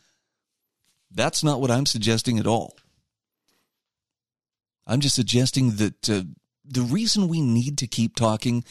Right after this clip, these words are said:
comes back to we can't think, we can't reason, we can't persuade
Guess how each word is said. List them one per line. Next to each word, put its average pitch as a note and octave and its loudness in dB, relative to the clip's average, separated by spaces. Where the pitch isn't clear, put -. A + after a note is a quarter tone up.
comes D3 2
back A#2+ 0
to G2 0
we A#2 -4
can't C#3+ 0
think, - 0
we A#2+ 2
can't - -2
reason, A2+ 0
we A2 -2
can't B2 -2
persuade D#3 0